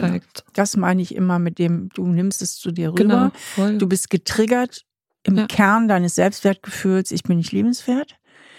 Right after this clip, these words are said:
Speaker 2: Da ist deine Heilungs-, also da müsstest du dich heilen, also da müsst-, da bist du nicht heil an der Stelle, wie so viele Menschen nicht, dieses tiefe, verunsicherte Selbstwertgefühl.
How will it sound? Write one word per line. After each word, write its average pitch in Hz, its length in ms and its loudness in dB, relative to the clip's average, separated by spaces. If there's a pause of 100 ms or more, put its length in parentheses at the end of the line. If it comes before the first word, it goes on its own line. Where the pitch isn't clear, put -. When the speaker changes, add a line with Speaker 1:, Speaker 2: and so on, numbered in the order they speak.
(420)
Speaker 2:
Da 180 180 4
ist - 180 -4
deine 170 360 2
Heilungs-, 202 720 0 (1040)
also 170 140 2
da 165 200 4
müsstest 185 380 -2
du 170 60 -4
dich 160 220 -4
heilen, 233 320 2
also 180 200 0
da 185 160 2
müsst-, 190 340 0
da 180 100 4
bist 180 300 -2
du 185 60 2
nicht 170 220 -2
heil 226 260 4
an 226 140 0
der 214 120 0
Stelle, 208 400 0
wie 185 100 0
so 170 120 -2
viele 214 300 0
Menschen 202 380 -2
nicht, 196 260 -4
dieses 175 320 -8
tiefe, 208 420 -2
verunsicherte 185 920 -4
Selbstwertgefühl. 185 1080 -4